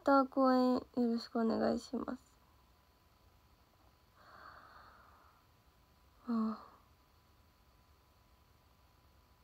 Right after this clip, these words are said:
全然入ってた？おー、すごい。あ、見たかも。はい、明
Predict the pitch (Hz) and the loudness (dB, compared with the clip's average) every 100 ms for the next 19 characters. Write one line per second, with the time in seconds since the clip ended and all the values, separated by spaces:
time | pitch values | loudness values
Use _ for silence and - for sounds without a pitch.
0 | _ _ _ _ _ _ - - - - | _ _ _ _ _ _ -20 -20 -20 -20
1 | - - 294 320 339 330 - 214 247 - | -18 -6 -4 -2 -4 -4 -4 0 4 4
2 | 381 - 392 440 392 - 330 339 294 269 | 2 -2 0 0 -2 -8 -8 -6 -6 -10
3 | _ _ - - - - - - _ - | _ _ -12 -12 -12 -20 -20 -20 _ -20
4 | - - - - - - - _ - _ | -20 -20 -20 -20 -20 -20 -20 _ -20 _
5 | _ _ - 233 254 311 294 - 202 208 | _ _ 0 2 2 2 -2 -2 -10 -12
6 | - - - _ - - - _ _ _ | -16 -20 -20 _ -16 -16 -16 _ _ _
7 | _ _ _ _ _ _ _ _ - - | _ _ _ _ _ _ _ _ -18 -8
8 | 240 233 | -6 -6